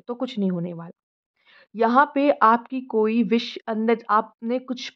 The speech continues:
बहुत टाइम से सोच रखा है कि काश ऐसा हो जाए, काश ऐसा हो जाए, वो चीज़ आपकी विश फुलफिलमेंट होते हुए दिखाई दे रही है। यहाँ पे ऐसा लग रहा है कि आप अकेले में रह के शायद किसी चीज़ के लिए बहुत मेहनत कर रहे हो या आपसे कहा जा रहा है करो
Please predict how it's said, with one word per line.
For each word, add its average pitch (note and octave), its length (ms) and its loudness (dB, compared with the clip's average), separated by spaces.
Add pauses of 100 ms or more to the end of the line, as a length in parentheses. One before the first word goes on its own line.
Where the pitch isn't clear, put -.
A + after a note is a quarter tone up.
बहुत A3+ 340 -2
टाइम G#3+ 220 -2
से B3 120 -8
सोच G3+ 360 0
रखा G3+ 300 -4
है G3 220 0
कि A#3 280 0
काश G#3+ 320 0
ऐसा G3+ 220 2
हो F#3 140 4
जाए, G3 160 4
काश F#3 300 0
ऐसा F3+ 160 -8
हो E3+ 80 -4
जाए, G3 140 -4
वो F#3+ 200 -4
चीज़ G3 300 -4
आपकी F3 240 -4
विश F#3 260 -14
फुलफिलमेंट F3 480 -10
होते F3+ 160 -14
हुए F#3+ 100 -12
दिखाई F3+ 300 -14
दे F3+ 80 -16
रही G3 260 -20
है। G3+ 60 -20 (760)
यहाँ A3+ 320 2 (100)
पे C4 160 4
ऐसा A#3+ 220 4
लग A#3 180 4
रहा A3+ 120 4
है A3+ 80 6
कि A#3+ 120 4
आप A#3 160 4
अकेले A3 320 0
में A#3 120 4
रह G3+ 100 6
के G#3+ 120 -4
शायद G3+ 260 0
किसी A3+ 160 -10
चीज़ A3 220 -8
के A#3+ 80 -14
लिए A3+ 160 -6
बहुत G3 340 0
मेहनत A3+ 280 0
कर G#3+ 160 -10
रहे G#3+ 100 -4
हो G#3+ 240 0
या A3+ 160 4
आपसे G#3+ 200 -2
कहा G#3 180 -2
जा A3 100 4
रहा A#3+ 80 4
है B3 60 -2
करो A3 240 6